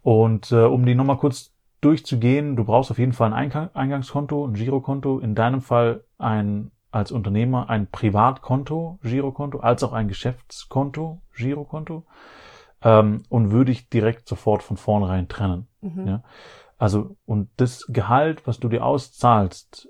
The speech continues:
Speaker 1: geht auf dein privates Konto weg von deinem Business-Girokonto.
Speaker 2: Das heißt, du plädierst dafür, dass ich als Unternehmer mir wirklich ein Gehalt, ein Unternehmergehalt auszahle, so wie
Speaker 1: Ja.
Speaker 2: ich jedem Angestellten ja auch ein Gehalt auszahle.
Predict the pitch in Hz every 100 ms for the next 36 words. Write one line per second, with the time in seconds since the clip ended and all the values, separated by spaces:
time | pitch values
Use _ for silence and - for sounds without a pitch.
0 | - 120 113 104 - - 107 - 110 104
1 | - 104 104 98 - 113 98 98 90 104
2 | - - - 98 92 95 92 90 110 151
3 | - 107 95 85 - _ 104 92 95 -
4 | - - - _ - 180 196 190 208 -
5 | _ 185 - 208 214 208 _ 190 180 202
6 | 220 - 226 - 233 233 202 - - 175
7 | 175 180 175 180 208 233 247 254 254 _
8 | _ _ _ _ _ _ 190 196 185 208
9 | 208 - 185 185 185 175 - 180 220 -
10 | 185 185 190 180 214 233 214 214 214 -
11 | 190 208 - 196 196 196 - 190 214 208
12 | - - - 170 190 - 196 226 - 196
13 | 202 175 - 196 - 156 165 151 - 151
14 | - _ - -